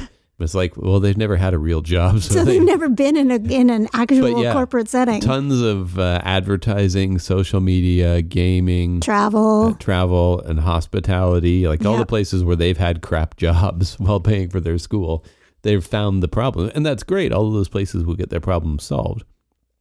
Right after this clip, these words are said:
Speaker 1: And education is really focused on university and K twelve stuff. So, um, that was kind of interesting. But what I also found, um, sort of funny and interesting, intriguing all at the same time,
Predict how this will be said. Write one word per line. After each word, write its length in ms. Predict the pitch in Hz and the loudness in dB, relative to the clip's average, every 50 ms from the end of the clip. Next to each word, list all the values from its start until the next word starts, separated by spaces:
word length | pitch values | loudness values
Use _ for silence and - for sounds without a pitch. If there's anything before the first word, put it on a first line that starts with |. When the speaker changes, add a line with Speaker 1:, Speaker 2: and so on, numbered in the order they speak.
| _ _ _ _ - | _ _ _ _ -2
Speaker 1:
And 100 | 104 101 | 0 2
education 600 | 107 98 92 95 85 98 92 92 85 - 87 85 | 2 2 0 0 0 2 2 2 2 2 2 2
is 160 | 82 80 73 | 2 0 -2
really 300 | 82 87 90 90 87 85 | -2 -2 0 0 0 0
focused 400 | 80 - 85 85 80 - 82 - | -2 0 0 -2 -2 -2 -4 -4
on 140 | 80 76 78 | -2 -2 -2
university 800 | 78 76 73 76 71 78 80 78 - 85 80 82 82 80 80 73 | -2 -2 -4 -4 -4 -6 -6 -6 -4 -4 -2 -2 -2 -2 -2 -4
and 160 | 71 73 73 | -6 -8 -8
K 180 | - - 76 78 | -8 -6 -6 -6
twelve 340 | - - - 78 78 76 - | -6 -4 -4 -4 -4 -4 -8
stuff. 260 | - - 80 76 - | -8 -6 -6 -6 -6
So, 280 | - - 82 78 73 - _ _ _ _ _ _ _ _ _ - | -6 -6 -4 -4 -6 -8 _ _ _ _ _ _ _ _ _ -4
um, 520 | 90 90 87 82 82 82 80 78 - - _ _ _ - - - | -2 0 0 0 0 -2 -4 -6 -8 -14 _ _ _ -20 -14 -6
that 240 | - 110 110 117 - | -4 -2 -2 0 0
was 160 | 107 95 87 | -2 -2 -2
kind 220 | - - 104 95 | -2 -2 -2 0
of 100 | 90 80 87 | 0 0 0
interesting. 640 | 92 95 85 - 85 80 80 - - 82 82 85 | 0 -2 0 0 0 -2 -2 -2 -2 -2 -2 -2
But 280 | 82 82 90 82 - - - _ _ _ _ _ _ _ _ _ - | -2 -2 -4 -4 -6 -10 -18 _ _ _ _ _ _ _ _ _ -12
what 500 | - 127 113 110 110 104 101 101 104 101 | -10 -8 -6 -4 -4 -2 0 0 2 2
I 200 | 90 85 98 117 | 2 0 0 -2
also 340 | 127 110 101 92 - - 87 | -2 -2 -4 -2 -2 -2 -4
found, 540 | 80 - 85 78 78 76 73 71 71 - - - - | -2 0 0 0 0 0 -2 -2 -4 -6 -10 -12 -8
um, 540 | - 73 71 71 71 71 73 73 73 104 - _ _ _ _ | -6 -4 -4 -4 -4 -4 -4 -6 -8 -8 -12 _ _ _ _
sort 200 | - 104 95 85 | -2 0 0 0
of 260 | 87 82 76 - - _ _ - 101 | 0 -2 -4 -8 -18 _ _ -14 -12
funny 520 | - - 117 113 110 104 104 101 98 92 | -8 -6 -4 -2 0 0 0 0 0 -2
and 120 | - - | -2 -2
interesting, 600 | 85 90 92 87 - 92 90 85 - - 85 85 | -2 -2 -2 -2 0 -2 -2 -2 -2 -2 -2 -2
intriguing 640 | 85 76 73 - - 90 90 85 87 85 80 76 78 _ _ _ _ - | -2 -4 -4 -4 -2 -2 -2 0 0 0 -2 -2 -6 _ _ _ _ -4
all 160 | 78 78 - | -2 -2 -2
at 60 | 90 | -4
the 60 | - | -6
same 260 | - - 98 87 82 | -6 -2 -2 -2 -2
time, 380 | 80 - 95 92 95 90 87 82 | 0 0 0 0 2 0 0 -2